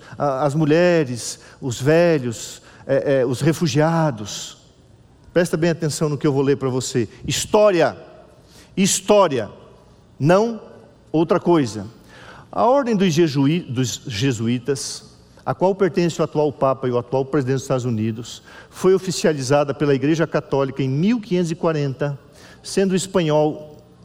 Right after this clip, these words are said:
religioso Inácio de Loyola o principal ide-, idealizador. Com que propósito?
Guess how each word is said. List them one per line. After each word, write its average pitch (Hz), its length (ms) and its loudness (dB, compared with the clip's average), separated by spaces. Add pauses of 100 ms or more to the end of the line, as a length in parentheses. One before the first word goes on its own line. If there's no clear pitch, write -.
(140)
religioso 123 540 0
Inácio 127 300 -2
de 143 80 -4
Loyola 127 420 0
o 120 60 -4
principal 147 560 -2
ide-, 131 400 -2
idealizador. 120 760 -2
Com 180 140 0
que 214 100 -2
propósito? 139 640 -2